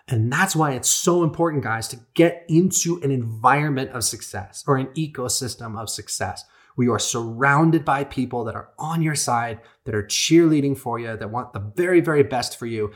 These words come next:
and that are willing to support you every step of the way so that you guys can all hit your goals together. That's what we strive to create in all of our programs and all of our masterminds. And sitting there with our clients in Miami, it was pretty obvious that that was what was going on.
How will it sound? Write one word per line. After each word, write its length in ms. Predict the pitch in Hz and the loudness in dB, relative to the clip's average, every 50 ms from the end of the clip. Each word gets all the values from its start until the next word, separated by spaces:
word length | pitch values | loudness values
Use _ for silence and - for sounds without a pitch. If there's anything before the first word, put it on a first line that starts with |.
| - - _ - | -12 -20 _ -6
and 100 | - 113 | -2 0
that 80 | 117 117 | 0 2
are 80 | 113 | 2
willing 300 | 110 110 135 143 143 135 | 2 4 4 4 4 2
to 60 | 127 117 | 0 -2
support 360 | - - - - 131 123 127 | -6 -6 -4 -2 0 0 0
you 160 | 127 123 - | 0 -4 -4
every 280 | 135 139 139 135 143 135 | -4 -4 -2 -2 -2 -4
step 280 | - - 143 131 127 | -4 -6 -6 -8 -8
of 60 | 123 | -8
the 80 | 113 110 | -8 -8
way 300 | 104 113 139 135 127 117 | -4 -2 -2 -2 -2 -4
so 120 | 110 - | -4 -8
that 140 | 110 113 110 | -8 -10 -8
you 160 | 113 113 123 | -8 -6 -6
guys 180 | 123 127 113 - | -4 -4 -4 -4
can 120 | - 120 | -6 -10
all 160 | 101 113 113 110 | -8 -6 -6 -6
hit 180 | 113 113 - | -6 -8 -10
your 80 | - 104 | -10 -8
goals 300 | - 113 107 110 104 - | -6 -6 -4 -6 -6 -10
together. 560 | - 107 104 107 101 101 92 92 90 - _ _ - - - _ _ - | -14 -16 -12 -8 -6 -6 -6 -8 -12 -18 _ _ -20 -20 -20 _ _ 2
That's 240 | - 147 131 - - | 2 2 4 4 2
what 120 | 139 131 | 2 4
we 140 | 127 170 185 | 4 2 2
strive 320 | 175 - 175 156 147 143 - | 2 4 6 6 6 6 4
to 80 | 147 | 0
create 340 | 135 - - 135 135 123 110 | -4 -4 -2 -4 -2 -2 -4
in 40 | 120 | -4
all 240 | 117 131 139 170 175 | 2 4 6 6 6
of 80 | 143 | 6
our 120 | 123 113 - | 4 2 -2
programs 400 | - 123 117 110 113 110 107 104 | -2 -8 -8 -8 -8 -8 -8 -8
and 100 | 110 - | -2 2
all 160 | 127 143 160 | 4 4 4
of 80 | 156 | 4
our 100 | 127 113 | 2 -2
masterminds. 560 | 110 110 113 107 - 113 110 104 101 104 104 - _ _ - _ _ _ _ _ | -4 -6 -6 -6 -6 -6 -4 -4 -6 -6 -10 -12 _ _ -20 _ _ _ _ _
And 260 | - 135 131 135 135 - | 0 2 2 2 2 2
sitting 280 | - 165 156 147 147 | 2 2 2 4 4
there 120 | 151 151 151 | 2 0 0
with 100 | 147 139 | 0 -2
our 120 | 139 139 | -2 -2
clients 340 | - - 131 139 156 151 - | -2 -2 -4 -2 -2 -4 -4
in 80 | 147 | -2
Miami, 300 | 127 123 123 139 165 160 | -2 -2 0 0 0 0
it 20 | 131 | -2
was 100 | 123 - | -4 -6
pretty 160 | - 131 131 | -6 -4 -2
obvious 360 | 120 123 123 127 127 120 120 | 0 0 0 0 -2 -6 -6
that 100 | - - | -6 -4
that 140 | 127 123 131 | -4 -4 -4
was 100 | 127 - | -4 -6
what 80 | 147 135 | -6 -6
was 100 | 135 120 | -6 -6
going 220 | 147 139 135 135 | -6 -8 -8 -8
on. 240 | 160 180 - - | -8 -10 -10 -12